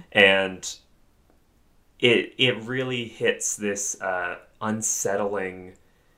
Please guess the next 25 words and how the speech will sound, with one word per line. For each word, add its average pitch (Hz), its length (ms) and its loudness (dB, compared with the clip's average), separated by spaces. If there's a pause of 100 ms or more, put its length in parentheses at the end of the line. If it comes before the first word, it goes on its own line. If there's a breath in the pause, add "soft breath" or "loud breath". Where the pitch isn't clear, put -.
(180)
mix 101 560 2
of, 90 580 -8
oh, 104 160 4
some, 98 420 -6
some 104 200 -8
really 98 220 -4
sexy 95 440 -4
scene 95 300 -4
is 95 140 -6
about 98 240 0
to 120 60 -6
go 95 180 0
down, 92 420 -4
and 95 260 -8
this, 92 160 -2
like, 95 160 -4
oh, 104 160 8
something 104 320 -2
really 101 240 -2
horrible 101 380 4
is 113 80 -4
about 107 220 -6
to 113 80 -4
happen. 101 360 -2
And 98 180 -10